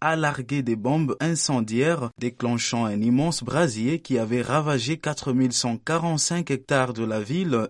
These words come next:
et réduisant ses habitants en cendres et la capitale en un vaste champ de ruines. C'est dans la nuit du neuf au dix mars dix-neuf cent quarante-cinq, cinq mois avant les bombardements atomiques.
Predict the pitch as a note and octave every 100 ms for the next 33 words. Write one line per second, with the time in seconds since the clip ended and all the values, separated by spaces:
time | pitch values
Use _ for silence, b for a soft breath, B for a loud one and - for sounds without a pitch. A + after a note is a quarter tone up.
0 | A2+ G#2+ - - E3+ D3 A#2 B2+ D3+ A#2+
1 | G#2+ G#2 G#2 - C3+ A#2+ G#2 - F3+ E3+
2 | G#2+ - F#2+ F#2+ G#2+ - G#2+ A#2 G#2+ G#2+
3 | A2 A2 G#2 G2 C#3 D3+ - C#3 - F3
4 | G3 F3+ E3+ B2 G#2 F#2 F#2 C2 - -
5 | G#2+ E2 F#2 G#2 G2 G#2 G#2 G2+ G2+ C3
6 | D#3+ D3 B2+ C#3 E3+ D3 E3+ - C3 B2
7 | A#2 A#2+ A2+ A#2+ A2+ G#2+ G#2 A2+ A2 E3
8 | F3 - - _ _ - - F#2 A2+ A2+
9 | G#2+ G2+ C#3+ B2 G2 C3+ E3 D3 C3 A2+
10 | A2 C3+ C3 C#3 - F#3 D#3 A#2 - -